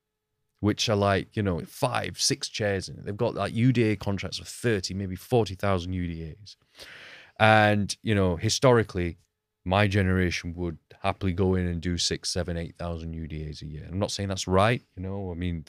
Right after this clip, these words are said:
uh, we had a conversation with Alex, uh, Asquith about, you know, getting into,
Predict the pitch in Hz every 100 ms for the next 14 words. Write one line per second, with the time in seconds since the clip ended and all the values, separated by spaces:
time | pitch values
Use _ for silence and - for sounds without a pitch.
0 | - 85 82 82 85 82 82 - 85 -
1 | 87 - 82 85 85 - - - - -
2 | - 92 92 85 - 101 - - 82 -
3 | 76 87 85 76 - _ _ - 87 85
4 | 95 - 92 85 82 _ - 95 - 90
5 | 85 73